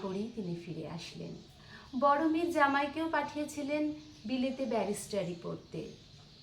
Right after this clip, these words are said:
তিনিও না পড়ে ফিরে আসলেন। ছোট মেয়ে অতসীর জামাইকেও আমেরিকায়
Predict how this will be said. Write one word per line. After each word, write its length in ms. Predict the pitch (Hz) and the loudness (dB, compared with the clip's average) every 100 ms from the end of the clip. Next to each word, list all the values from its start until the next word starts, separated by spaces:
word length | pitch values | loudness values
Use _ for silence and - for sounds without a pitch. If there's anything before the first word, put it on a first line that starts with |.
| - - | -20 -6
তিনিও 400 | 240 202 180 240 | 0 2 2 -2
না 200 | 277 220 - | -2 -4 -4
পড়ে 220 | 175 170 170 | -6 -6 -6
ফিরে 200 | 170 165 | -6 -6
আসলেন। 440 | 151 - 170 151 135 - - - - | -6 -8 -8 -8 -8 -14 -20 -20 -18
ছোট 280 | - 190 185 | -10 -10 -6
মেয়ে 420 | 202 190 190 214 220 - - - - - - | -4 -2 -2 -2 -4 -16 -20 -20 -20 -20 0
অতসীর 540 | 226 214 262 254 285 240 | 2 2 0 -4 -6 -4
জামাইকেও 800 | 240 202 214 226 - 247 175 170 - - - - | -2 0 0 -4 -4 -2 -2 -6 -14 -20 -20 -8
আমেরিকায় 560 | 214 202 208 214 226 | -2 0 0 0 -2